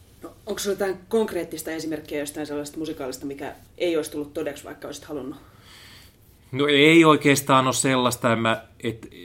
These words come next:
Speaker 2: ne on vähän sit niinku haaveita, joista nyt ehkä tässä en lähde sitten, kun sit tästä tulee vähän semmoiseksi, että jos joku muu on saanut ne tehdä, <laughs>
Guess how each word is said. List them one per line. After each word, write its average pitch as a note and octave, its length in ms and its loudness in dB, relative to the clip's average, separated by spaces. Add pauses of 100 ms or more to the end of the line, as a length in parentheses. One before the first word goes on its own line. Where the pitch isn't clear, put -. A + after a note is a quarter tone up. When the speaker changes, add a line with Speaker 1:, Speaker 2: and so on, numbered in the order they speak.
(140)
Speaker 2:
ne B2 140 -2
on C3 80 2
vähän D#3+ 180 0
sit D3+ 140 0
niinku D3 220 0
haaveita, A2+ 720 6
joista G#2 320 -2
nyt G2 160 -4
ehkä F#2+ 280 -4
tässä G2 320 -6
en F2 200 -6 (180)
lähde F#2+ 360 -4
sitten, F2+ 420 -10 (760)
kun G2 100 -10
sit A2+ 160 -8
tästä A2+ 180 -4
tulee G#2+ 220 -2
vähän G#2+ 180 0
semmoiseksi, G2+ 500 -8
että F#2+ 160 -10
jos G2 140 -4
joku A2 240 -2
muu B2 320 0
on G2+ 120 -4
saanut F#2 460 -6
ne G2 100 -10 (180)
tehdä, F3 180 2 (340)
<laughs> G3+ 60 -2